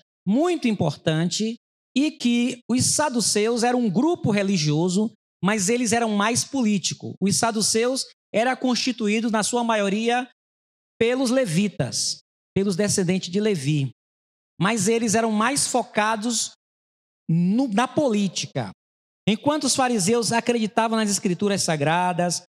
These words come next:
nas coisas espirituais, os saduceus não. Eles não acreditavam em ressurreição, não acreditavam que existia anjos, espíritos malignos, demônios.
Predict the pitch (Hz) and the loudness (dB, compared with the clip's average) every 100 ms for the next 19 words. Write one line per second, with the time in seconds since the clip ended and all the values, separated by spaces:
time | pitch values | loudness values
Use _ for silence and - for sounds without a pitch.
0 | _ _ 180 175 - 214 208 - 196 190 | _ _ -2 0 0 0 0 0 -2 0
1 | 160 151 165 170 170 - _ _ - 208 | 0 0 0 0 -2 -6 _ _ -4 -2
2 | - 240 226 220 - 220 247 196 143 123 | 2 0 2 0 2 2 2 0 0 0
3 | 143 190 185 202 202 196 180 190 185 180 | 0 0 0 -2 0 0 0 0 -2 0
4 | 170 160 147 _ 175 170 160 170 151 131 | 0 -2 -4 _ 0 0 0 0 -2 0
5 | - 180 190 185 185 - _ - 196 208 | 0 0 0 0 -2 -6 _ -2 0 0
6 | 202 185 170 180 175 165 165 170 160 156 | 0 0 0 0 0 -2 -2 -2 0 -2
7 | - 160 143 147 190 185 151 143 139 - | 0 0 2 2 2 0 0 0 -2 -2
8 | - 202 202 180 151 139 139 185 175 143 | -2 0 0 0 -2 0 2 2 0 0
9 | 131 156 180 185 185 - | 0 0 0 0 0 -4